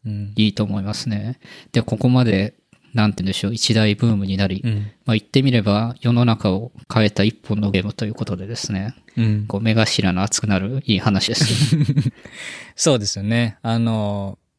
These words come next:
Speaker 1: アメリカとかでも、あの、夜中にアフリカ系のアメリカ人が出かけて、あの、三人ぐらいでプレイしてたら、警官がやってきて、「お、なんだ、お前らドラッグの取引してんのか」って言って、言ったら、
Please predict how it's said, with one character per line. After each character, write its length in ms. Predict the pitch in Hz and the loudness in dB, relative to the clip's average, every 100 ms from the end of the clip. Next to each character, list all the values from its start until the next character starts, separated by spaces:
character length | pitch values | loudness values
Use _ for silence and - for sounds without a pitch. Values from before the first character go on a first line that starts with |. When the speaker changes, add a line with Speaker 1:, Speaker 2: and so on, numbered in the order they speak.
| - | -4
Speaker 1:
ア 80 | 117 | 2
メ 100 | 135 | 2
リ 60 | 143 | 2
カ 120 | 143 | 2
と 100 | 156 | 2
か 140 | 123 | 0
で 80 | 110 | 0
も、 300 | 104 101 95 _ _ _ _ _ _ _ _ _ _ | -2 -6 -10 _ _ _ _ _ _ _ _ _ _
あ 160 | 113 104 | -6 -4
の、 300 | 101 98 98 | -4 -4 -2
夜 120 | 117 | 2
中 240 | 135 139 139 | 2 4 2
に 380 | 113 101 - _ _ - | 2 -2 -8 _ _ -6
ア 80 | 117 | -2
フ 100 | 123 | 0
リ 80 | |
カ 140 | 123 117 | 2 2
系 220 | 120 113 | 4 4
の 280 | 113 110 - - _ _ _ | 4 0 -2 -10 _ _ _
ア 60 | 117 | -2
メ 80 | |
リ 80 | 113 | 0
カ 140 | 120 113 | 0 -2
人 420 | 104 101 95 147 | -2 -6 -8 -6
が 260 | 113 107 - - _ _ - | -2 -2 -2 -12 _ _ -6
出 100 | 113 | -2
か 140 | 110 | 0
け 100 | 107 | 0
て、 240 | 104 117 160 _ | 0 0 -2 _
あ 120 | 113 107 | -4 -2
の、 180 | 104 | -2
三 460 | 104 - - 131 127 | -4 -8 0 2 4
人 100 | 127 | 4
ぐ 80 | 127 | 4
ら 80 | 107 | 2
い 60 | |
で 80 | 98 | -2
プ 100 | - | 0
レ 100 | 117 | 0
イ 40 | |
し 20 | 107 | 0
て 100 | 113 | -2
た 120 | 98 | -4
ら、 180 | 95 - _ _ _ _ _ _ | -6 -8 _ _ _ _ _ _
警 160 | 139 120 | -2 0
官 160 | 120 | 2
が 80 | 113 | 2
や 60 | 110 | 0
っ 20 | |
て 160 | - | -4
き 60 | 110 | -6
て、 240 | - 98 - _ _ _ _ | -6 -6 -8 _ _ _ _
「お、 100 | 120 | -2
な 100 | 123 | 2
ん 40 | 131 | 2
だ、 80 | 107 | 2
お 60 | |
前 140 | 120 123 | 2 2
ら 120 | 107 | 0
ド 140 | 110 | 2
ラ 120 | 123 | 0
ッ 40 | 123 | 2
グ 120 | 123 | 0
の 180 | 107 104 | 0 0
取 180 | 117 113 | -2 -2
引 140 | 117 | -2
し 60 | - | 0
て 100 | 120 | 0
ん 40 | |
の 80 | 107 | 0
か」 100 | 95 | -4
っ 0 | |
て 80 | - | -6
言 80 | 98 | -12
っ 40 | |
て、 140 | - 98 | -10 -10
言 60 | |
っ 20 | |
た 160 | 101 104 | -8 -8
ら、 140 | 95 | -8